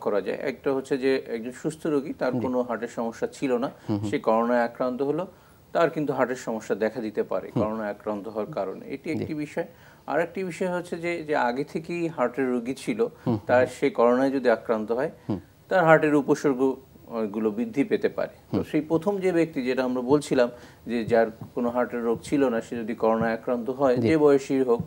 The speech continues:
Speaker 1: পুরুষ মহিলা নির্বিশেষে,
Speaker 2: হুম।
Speaker 1: তার হার্টের কিছু সমস্যা দেখা দিতে পারে। সেটা হার্ট অ্যাটাক থেকে শুরু করে হার্ট ফেইলিওর
Speaker 2: হুম হুম।
Speaker 1: এবং রোগীরা সাধারণত বুকে ব্যথা, শ্বাসকষ্ট এগুলো নিয়ে আসতে পারে। আবার যারা আগে থেকে হার্টের রোগী ছিল,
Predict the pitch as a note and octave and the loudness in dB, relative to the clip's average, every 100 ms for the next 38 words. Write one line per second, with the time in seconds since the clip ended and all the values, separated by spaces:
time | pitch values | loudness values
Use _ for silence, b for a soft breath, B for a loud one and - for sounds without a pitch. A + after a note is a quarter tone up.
0 | - - B2 B2 A#2+ A2+ A2+ A2 A2+ A2 | -6 -4 -4 -2 0 2 2 0 -2 -2
1 | A2 G#2 - B B - D3 C3 B2 C3+ | -4 -6 -10 B B -2 4 4 4 2
2 | A#2+ C3 B2 A2 A2 - G#2+ G#2+ A#2+ A2 | -2 -8 -4 -4 -2 -2 0 2 2 0
3 | G#2 G2+ G2+ F#2 B B - - A2+ G#2+ | -2 -4 -6 -10 B B -14 -6 -2 -2
4 | A2 A2+ A2+ A2+ A#2 - A2+ A#2 - A#2 | -2 0 2 2 0 -2 -10 -8 -6 -4
5 | A2 A2+ G#2+ G#2+ G#2 G#2 G#2 - G#2+ G2+ | -2 -2 0 -2 -4 -6 -6 -4 0 2
6 | G#2+ G#2 - A#2+ A2 G#2 G#2 G#2+ G#2+ G#2 | 2 2 0 0 0 -2 -2 -2 -2 0
7 | A2 A2+ G#2+ G#2+ G2+ A2 A#2 G#2+ G2+ G#2+ | 0 0 -2 -4 -4 -2 0 0 -2 -6
8 | - G#2+ - A2+ - A2 G#2 G#2 G#2 G2 | -4 -4 -6 -10 -6 -6 -2 -4 -2 -4
9 | F#2+ - - G2 F#2 - B B - A2+ | -6 -8 -6 -6 -6 -12 B B 0 4
10 | A#2+ B2 B2+ B2 B2 A#2 A#2 C3 B2+ B2+ | 4 6 8 8 8 2 -2 -4 -2 0
11 | A2+ A#2 A#2 A2 A2 B2 A2 | 0 0 -2 -4 -4 0 2